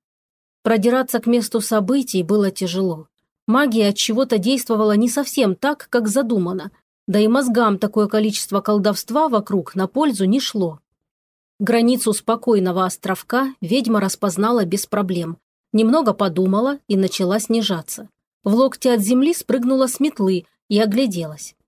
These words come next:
Лес вокруг казался вполне обычным, если бы не одно «но». Все вокруг было пронизано силой, но не той, что бушевала наверху,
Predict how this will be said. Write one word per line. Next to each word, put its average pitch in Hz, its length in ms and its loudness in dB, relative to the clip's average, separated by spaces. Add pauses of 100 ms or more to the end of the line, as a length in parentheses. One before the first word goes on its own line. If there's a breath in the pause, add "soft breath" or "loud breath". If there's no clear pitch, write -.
(240)
Лес 277 260 0
вокруг 269 420 -2
казался 247 460 0
вполне 262 420 2
обычным, 202 560 -2 (320)
если 262 340 2
бы 233 140 4
не 254 120 4
одно 240 320 2
«но». 185 240 0 (420)
Все - 240 0
вокруг 202 420 0
было 196 240 2
пронизано 202 560 2
силой, 196 600 -2 (340)
но 220 140 4
не 262 160 4
той, 233 260 2
что 262 220 -2
бушевала 247 560 0
наверху, 208 560 -2